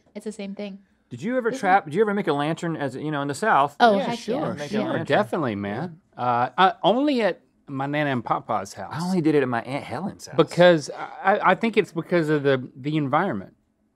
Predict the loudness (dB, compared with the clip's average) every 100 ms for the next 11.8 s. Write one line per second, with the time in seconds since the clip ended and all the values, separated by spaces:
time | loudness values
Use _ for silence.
0 | -6 -2 0 2 0 4 4 4 0 0
1 | -4 -2 0 0 -2 -4 -8 -12 -8 -6
2 | -4 -4 -2 2 0 -2 -8 -4 -2 -2
3 | -8 -18 -20 -20 _ _ -8 -6 -4 0
4 | 0 0 -4 -4 -4 -4 -4 -6 -10 -16
5 | _ _ _ _ _ _ -10 -8 -6 -6
6 | -6 -8 -8 -14 -18 -20 _ _ _ -18
7 | -14 -14 -14 -18 -16 -14 -12 -14 -14 -14
8 | -14 -14 -14 -14 -16 -16 -18 -20 _ _
9 | _ -18 -16 -8 -6 -4 -6 -8 -4 -2
10 | -4 -8 -8 -8 -10 -14 -20 _ _ _
11 | -14 -14 -10 -8 -8 -8 -10